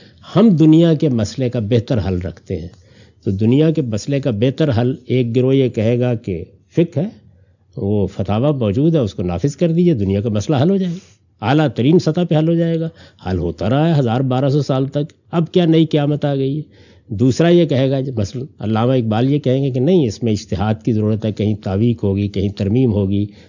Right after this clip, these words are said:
कहीं हम आहंगी होगी, ये सब काम करने पड़ेंगे। तो वो उसको एक लफ्ज़ से अदा करते हैं कि इज्तिहादी बसीरत के साथ इस सब कुछ का जायज़ा लिया जाए और इज्तिहाद में मकासद को पेश नज़र रखा जाए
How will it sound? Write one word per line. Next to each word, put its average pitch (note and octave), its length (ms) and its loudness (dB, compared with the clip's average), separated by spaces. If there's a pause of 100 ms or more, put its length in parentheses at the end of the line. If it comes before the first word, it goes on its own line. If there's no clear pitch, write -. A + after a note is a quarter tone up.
(140)
कहीं B2 180 2
हम A2+ 180 2
आहंगी G#2+ 400 2
होगी, G#2 260 2
ये A2+ 120 0
सब A#2 260 -4
काम B2 240 -2
करने A#2+ 320 0
पड़ेंगे। E2+ 420 -8 (380)
तो B2+ 80 -4
वो D3 160 2
उसको D#3 200 0
एक D#3 240 2
लफ्ज़ E3+ 180 2
से - 160 -2
अदा G2+ 220 -2
करते G2 380 -4
हैं G2 220 -2 (300)
कि A#2+ 100 2
इज्तिहादी C3 680 2
बसीरत B2+ 520 2
के A#2+ 80 -2
साथ G#2 300 -4
इस G#2 100 -6
सब A2 200 -4
कुछ - 160 -6
का G#2+ 100 -2
जायज़ा F2+ 340 -2
लिया E2+ 260 -6
जाए F2+ 200 -12 (500)
और G#2 180 -2
इज्तिहाद A2+ 680 0
में F#3+ 120 6
मकासद B2+ 560 0
को C3 120 -4
पेश G#2+ 280 -4
नज़र F#2+ 240 0
रखा F2 340 -8
जाए D2+ 260 -12